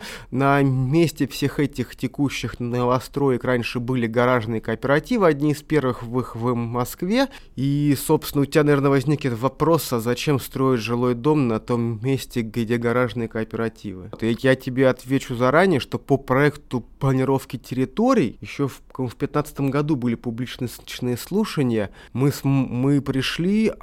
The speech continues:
а на проекте планировки там указаны объекты гражданской обороны. Ну, то есть, как бы у тебя, видимо, снизу объект, а сверху гаражи. Собственно говоря, в процессе этой борьбы я,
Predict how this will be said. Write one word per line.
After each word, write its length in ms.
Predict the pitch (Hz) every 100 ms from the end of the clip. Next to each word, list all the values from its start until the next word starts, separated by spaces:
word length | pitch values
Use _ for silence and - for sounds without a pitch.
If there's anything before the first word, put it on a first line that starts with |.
| -
а 320 | 117 117 117
на 240 | 117 120
проекте 480 | 117 123 139 135 -
планировки 760 | - 127 120 123 156 160 - 143
там 300 | - 123 117
указаны 420 | - 135 127 131
объекты 460 | 117 110 131 -
гражданской 640 | 117 117 113 120 120 - 117
обороны. 600 | 113 123 139 123 82 - -
Ну, 60 |
то 140 | - 120
есть, 100 | -
как 200 | 127 120
бы 80 |
у 40 | 113
тебя, 360 | 131 123 139 -
видимо, 460 | 117 131 131 135 -
снизу 540 | - - 147 131 117 117
объект, 500 | 113 151 247 262 -
а 140 | - 127
сверху 400 | - 151 196 185
гаражи. 560 | 139 143 156 127 104 -
Собственно 400 | - 233 226 208
говоря, 400 | 185 185 202 240
в 60 | 240
процессе 1000 | - 170 - 202 - - 170 160 151 147
этой 220 | 160 147
борьбы 480 | 110 135 151 160 233
я, 260 | 175 117